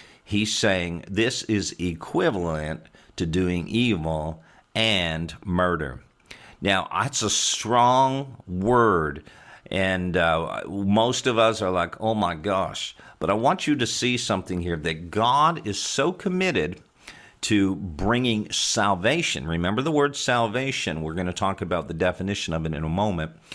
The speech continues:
That it actually is that he died so that we would be free, we would be healed, we'd be restored, that we would live. Remember in John ten ten, he says that we might have life,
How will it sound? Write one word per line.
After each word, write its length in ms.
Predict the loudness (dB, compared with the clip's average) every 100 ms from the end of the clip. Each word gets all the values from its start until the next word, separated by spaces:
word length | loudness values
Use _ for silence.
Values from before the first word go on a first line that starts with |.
| -20 -20 -20 -14 2
That 440 | 6 6 6 2
it 240 | 0 0 2
actually 800 | 4 4 4 0 0 2 4 2
is 160 | 0 -2
that 240 | -4 -4 -6
he 180 | -4
died 560 | -2 2 4 4 2 0
so 200 | -4 -2
that 180 | 0 0
we 340 | 0 -2 -4 -10 -14 -2
would 220 | 0 0
be 100 | -2
free, 560 | -4 -2 2 4 2
we 180 | 2 0
would 220 | 0 -2
be 140 | -2 -4
healed, 600 | 0 2 4 4 2 0
we'd 180 | -2 -2
be 120 | -2
restored, 640 | -2 -2 0 2 2 2
that 160 | -2 0
we 120 | 0
would 200 | 0 2
live. 360 | 2 4 2
Remember 460 | 0 -2 0 0 0
in 80 | -2
John 320 | 0 0 -2
ten 300 | -4 -4 -4
ten, 320 | -4 -2 -2
he 100 | -4
says 280 | -4 -4 -2
that 100 | -2
we 160 | -2 -2
might 200 | -2 -2
have 180 | -2
life, 520 | 0 2 2 0 -8